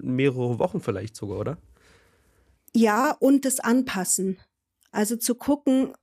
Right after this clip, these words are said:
Speaker 2: was brauche ich, um mich zu motivieren und wie sind meine Rahmenbedingungen gerade?
Speaker 1: Mhm. Jetzt, ähm, wäre die nächste Frage genau das Gegenteil.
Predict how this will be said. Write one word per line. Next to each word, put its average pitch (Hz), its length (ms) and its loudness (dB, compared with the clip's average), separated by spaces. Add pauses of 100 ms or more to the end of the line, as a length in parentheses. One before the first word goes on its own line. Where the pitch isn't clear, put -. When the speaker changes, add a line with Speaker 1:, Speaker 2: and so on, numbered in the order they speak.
Speaker 2:
was 233 280 0
brauche 247 400 2
ich, - 140 -8
um 269 180 4
mich 311 200 0
zu 285 120 2
motivieren 277 640 4
und 233 160 2
wie 220 80 0
sind 254 200 2
meine 208 280 2
Rahmenbedingungen 190 920 -2
gerade? 190 460 -4 (560)
Speaker 1:
Mhm. 113 300 -6 (840)
Jetzt, 117 440 0
ähm, 110 600 2
wäre 110 300 0 (160)
die 107 80 0
nächste 117 280 0
Frage 113 360 2
genau 107 260 2
das 110 200 -2
Gegenteil. 113 680 0